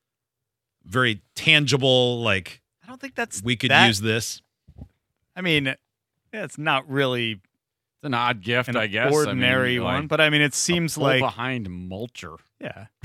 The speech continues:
Speaker 2: I mean, it's obviously, obviously got a use for it.
Speaker 3: I mean, I guess if she
Speaker 2: Needs it.
Speaker 3: really loves that lawn.
Speaker 1: Right?
Speaker 3: <laughs> Who's to say?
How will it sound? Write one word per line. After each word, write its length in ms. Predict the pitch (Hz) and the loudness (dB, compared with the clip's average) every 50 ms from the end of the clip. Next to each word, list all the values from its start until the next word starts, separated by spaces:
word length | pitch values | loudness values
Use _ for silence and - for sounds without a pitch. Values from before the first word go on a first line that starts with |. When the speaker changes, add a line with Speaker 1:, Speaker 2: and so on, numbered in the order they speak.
| - - - | -14 -6 0
Speaker 2:
I 40 | 139 | 2
mean, 80 | 151 | 2
it's 100 | 143 - 143 | 2 2 2
obviously, 680 | 131 131 135 147 139 117 131 139 131 123 113 107 104 98 _ _ _ _ | 0 0 0 -2 -2 -2 -4 -4 -4 -4 -6 -8 -12 -14 _ _ _ _
obviously 340 | 107 107 117 110 - 135 123 | -18 -14 -12 -10 -8 -8 -4
got 160 | 110 123 117 | -2 -2 -2
a 60 | 107 | -2
use 260 | 98 98 104 120 - - | -4 -4 -6 -8 -8 -10
for 300 | - - 98 107 127 151 | -14 -12 -10 -8 -8 -8
it. 40 | |
Speaker 3:
I 20 | 160 | -8
mean, 100 | 82 80 80 | -8 -8 -8
I 80 | 80 80 | -8 -8
guess 200 | 78 85 - - | -10 -12 -12 -12
if 120 | 85 - | -16 -14
she 100 | - 101 | -10 -8
Speaker 2:
Needs 160 | 117 131 113 95 | -6 -6 -6 -8
it. 180 | 98 117 - _ _ - | -14 -16 -16 _ _ -20
Speaker 3:
really 240 | 85 87 76 67 64 _ _ _ _ _ _ _ _ _ _ _ _ _ _ _ 60 | -20 -20 -20 -20 -20 _ _ _ _ _ _ _ _ _ _ _ _ _ _ _ _
loves 220 | - 98 95 85 85 | -20 -20 -20 -16 -14
that 220 | 87 90 92 - _ 73 | -14 -14 -14 -16 _ _
lawn. 400 | 87 117 131 98 78 82 87 85 _ - _ - | -16 -14 -14 -14 -14 -16 -18 -20 _ -20 _ -12
Speaker 1:
Right? 280 | 80 98 135 175 165 _ _ _ _ _ _ _ _ | -8 -8 -8 -8 -10 _ _ _ _ _ _ _ _
Speaker 3:
<laughs> 400 | _ _ _ _ _ 101 - _ - | _ _ _ _ _ -20 -20 _ -6
Who's 220 | 135 139 127 - | -4 -4 -4 -6
to 120 | - 117 107 | -8 -10 -10
say? 340 | - - 80 67 60 57 | -8 -10 -10 -12 -14 -16